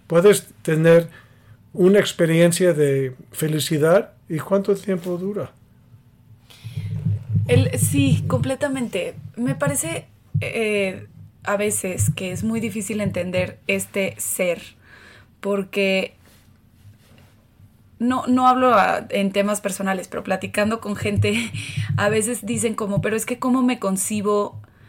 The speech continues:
Speaker 2: como en, en etéreo", ya sabes, o como <laughs> energía. Y es, es más allá, es que sí, siempre está el ser. O sea, cuando te vas a dormir o cuando en las cosas tan cotidianas como,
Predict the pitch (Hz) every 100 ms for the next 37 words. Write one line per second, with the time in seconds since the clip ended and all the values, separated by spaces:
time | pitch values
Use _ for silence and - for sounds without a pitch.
0 | - - - - - - - 190 185 180
1 | 180 - _ _ - 185 185 180 175 202
2 | 190 170 156 165 - 220 208 - 190 190
3 | 233 214 220 - 254 247 - 214 - 220
4 | 196 294 320 311 277 233 - 240 262 277
5 | - - - 247 262 269 294 285 226 254
6 | 233 165 - - - 277 - 277 262 -
7 | 269 262 254 196 - 202 180 170 - -
8 | - - - - - - 214 226 240 226
9 | 220 220 226 226 233 254 277 240 208 214
10 | 247 - - _ - 196 196 202 202 202
11 | 196 196 196 - - - - - - -
12 | 220 214 233 233 - - 247 247 247 214
13 | 185 196 196 196 175 -